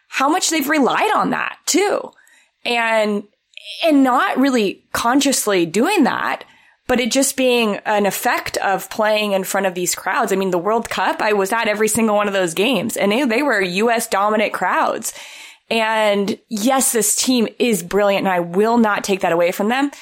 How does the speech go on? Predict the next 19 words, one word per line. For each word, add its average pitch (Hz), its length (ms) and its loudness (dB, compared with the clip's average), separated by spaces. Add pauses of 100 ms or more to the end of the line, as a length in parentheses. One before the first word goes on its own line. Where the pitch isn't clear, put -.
(220)
But 226 120 0
I 247 80 4
do 269 220 2
think 240 400 -2
that 190 340 -2 (560)
th-, 214 280 -4
this 294 220 2
was 453 160 2
a 370 200 2
unique 254 540 2
tournament 277 440 0
in - 60 -4
a 180 100 2
lot 175 200 2
of 175 100 2
ways. 170 200 0
There's 170 220 0
no 226 160 0
crowds. 175 540 -2